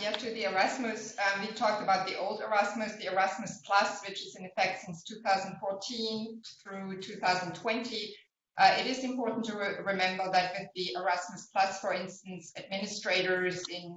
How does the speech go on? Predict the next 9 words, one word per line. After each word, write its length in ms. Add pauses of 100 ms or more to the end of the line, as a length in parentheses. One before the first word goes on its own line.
(220)
edu-, 400
on 120
a, 300 (180)
in 140
educational 600
institutions 640
have 220
opportunities 720
now. 300